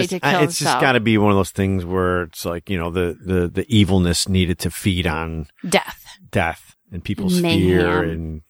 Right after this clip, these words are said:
Speaker 1: all that kind of stuff, I guess.
Speaker 2: Okay.
Speaker 1: I don't know.
Speaker 2: Okay.
Speaker 1: But so they, we do get three survivors though, because the captain gets into a, a scuffle.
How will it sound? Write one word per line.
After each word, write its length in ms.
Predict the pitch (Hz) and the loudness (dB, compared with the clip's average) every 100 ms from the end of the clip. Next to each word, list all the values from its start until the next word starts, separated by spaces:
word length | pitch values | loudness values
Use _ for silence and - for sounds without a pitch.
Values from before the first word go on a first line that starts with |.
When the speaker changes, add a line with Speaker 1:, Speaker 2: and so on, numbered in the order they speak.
| - | -6
Speaker 1:
all 180 | 87 85 | -2 0
that 220 | 85 80 | -2 -4
kind 180 | - 85 | -2 -2
of 60 | 82 | -2
stuff, 340 | - 95 92 | 0 0 2
I 120 | 101 | 2
guess. 300 | 98 104 104 | 4 4 4
Speaker 2:
Okay. 100 | 95 | 2
Speaker 1:
I 100 | 90 | 2
don't 140 | 87 82 | 0 -2
know. 220 | 82 82 - - - | -2 -4 -8 -18 -12
Speaker 2:
Okay. 480 | - 190 - 294 269 - _ _ - | -6 -6 -6 -4 -4 -6 _ _ 0
Speaker 1:
But 240 | 98 - - _ _ | 2 2 -2 _ _
so 360 | - 143 135 131 | -6 0 2 4
they, 320 | 135 135 135 131 | 4 4 2 0
we 220 | 120 123 | 0 2
do 160 | 120 151 | 2 2
get 160 | 127 | 0
three 180 | - 127 | 0 -2
survivors 480 | 113 101 107 117 107 | 0 0 2 2 2
though, 80 | 104 | 2
because 240 | 95 110 98 | 2 0 -2
the 60 | |
captain 680 | - 117 113 - 123 123 131 - | 0 0 0 2 0 2 -2 -4
gets 240 | 117 - | -2 0
into 400 | 113 110 - 110 | 0 0 2 4
a, 260 | 104 98 95 - | 4 4 0 -6
a 60 | |
scuffle. 640 | - - 117 98 107 127 | -6 0 0 2 2 0